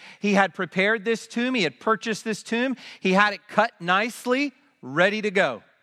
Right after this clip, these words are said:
But it hadn't been used yet. It was brand new.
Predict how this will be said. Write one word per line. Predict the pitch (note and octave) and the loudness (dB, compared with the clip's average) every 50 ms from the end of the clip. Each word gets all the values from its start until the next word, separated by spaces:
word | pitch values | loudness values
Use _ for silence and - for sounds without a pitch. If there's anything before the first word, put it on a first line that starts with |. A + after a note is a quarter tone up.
| _ _ _ _ _ _ _ _ _ _ _ _ _ _ _ _ _ _ _ _ _ _ _ _ _ _ _ _ _ _ _ _ _ _ _ - | _ _ _ _ _ _ _ _ _ _ _ _ _ _ _ _ _ _ _ _ _ _ _ _ _ _ _ _ _ _ _ _ _ _ _ -4
But | D#3 E3 | -2 0
it | F#3 F3 | 0 2
hadn't | F#3 A3+ A#3+ C4 C4+ B3+ | 2 2 0 0 -4 -6
been | A3 B3+ A#3 A3+ | -4 -4 -4 -2
used | G#3+ G#3+ A3 A3+ A3+ A3 G3+ D3+ - - | -2 -2 0 0 0 0 -2 -4 -6 -8
yet. | B2+ A#2 G#2+ G2 F2+ _ _ _ _ _ _ _ _ _ _ - - | -4 -4 -4 -4 -6 _ _ _ _ _ _ _ _ _ _ -18 -10
It | E3+ | -6
was | E3+ F#3+ E3+ - | -4 -4 -4 -6
brand | - - C3 C#3 D#3+ F3+ F#3 F#3 F#3 F#3+ F#3+ F#3+ F#3+ | -12 -18 -12 -6 -2 0 0 2 2 0 -2 -2 -4
new. | F#3+ F#3+ E3 B2+ G#2 | -4 -2 -2 -4 -6